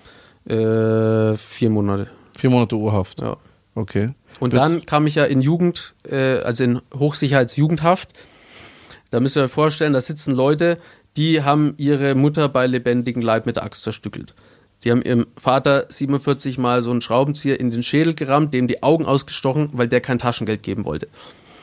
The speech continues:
Speaker 1: Also da sitzen hochgradig kaputte Menschen. Und
Speaker 2: Mhm.
Speaker 1: ich. Aber nicht ich, weil ohne Drogen war ich ja nicht der Kampfsportboss neunundsechzig, der diese ganzen verrückten Dinge gemacht hat, sondern der kleine, ängstliche Junge aus dem, oder vom Schulhof.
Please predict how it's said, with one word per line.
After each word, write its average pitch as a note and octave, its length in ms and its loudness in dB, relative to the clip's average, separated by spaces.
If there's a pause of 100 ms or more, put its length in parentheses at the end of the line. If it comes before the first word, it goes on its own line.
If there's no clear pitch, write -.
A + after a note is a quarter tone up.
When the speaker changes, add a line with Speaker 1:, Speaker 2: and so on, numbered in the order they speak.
(240)
Speaker 1:
Also A2+ 160 0
da A#2+ 80 4
sitzen C3+ 500 -2
hochgradig B2 840 0 (340)
kaputte A#2 340 -2
Menschen. F#2 320 -8 (340)
Und C3 160 4
Speaker 2:
Mhm. G#2 60 2
Speaker 1:
ich. A2 280 -4 (1080)
Aber A#2+ 180 0
nicht C3 280 -2
ich, G#3 340 -2
weil B2+ 120 4
ohne E3 240 4
Drogen E3 320 0
war C#3 100 2
ich C3+ 80 -2
ja D3 80 -2
nicht - 160 -6
der B2 80 -6
Kampfsportboss C3+ 520 -2
neunundsechzig, D3 600 -2
der C3+ 100 -2
diese B2+ 200 -4
ganzen B2+ 280 -2
verrückten B2+ 300 -2
Dinge D#3+ 220 2
gemacht E3 340 -2
hat, F3 160 -2
sondern C#3 260 0
der B2+ 120 -2
kleine, C3+ 440 0
ängstliche C3 460 -4
Junge B2+ 340 0 (540)
aus B2+ 320 2
dem, B2 340 2 (880)
oder A#2+ 160 -2
vom A#2+ 200 0
Schulhof. B2+ 500 -2